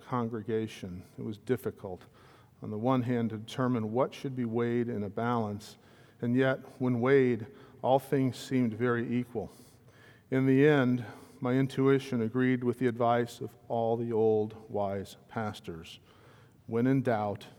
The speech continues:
stay. I know this letter will be disappointing and sad for many of you, perhaps especially the call committee who thought their work was finished.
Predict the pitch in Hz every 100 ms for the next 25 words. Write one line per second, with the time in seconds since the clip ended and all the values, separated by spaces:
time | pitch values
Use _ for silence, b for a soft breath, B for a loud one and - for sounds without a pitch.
0 | - _ - - - - 98 90 82 -
1 | - _ - b b b b b b b
2 | b - 135 143 160 165 151 151 147 139
3 | 131 - - 110 - 135 135 131 117 -
4 | 123 120 120 123 120 110 110 104 104 104
5 | - 117 113 - 117 - 117 - 120 107
6 | 104 - 131 127 - 107 104 110 123 123
7 | 127 113 117 110 117 113 - 98 - 135
8 | 107 90 - -